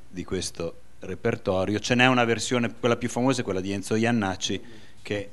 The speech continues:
assolutamente <laughs> non può neanche lontanamente.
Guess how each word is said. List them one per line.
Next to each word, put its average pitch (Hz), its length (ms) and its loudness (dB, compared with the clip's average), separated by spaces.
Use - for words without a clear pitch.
assolutamente 101 1040 2
<laughs> - 20 2
non 120 260 10
può - 220 6
neanche 113 400 4
lontanamente. 110 1040 2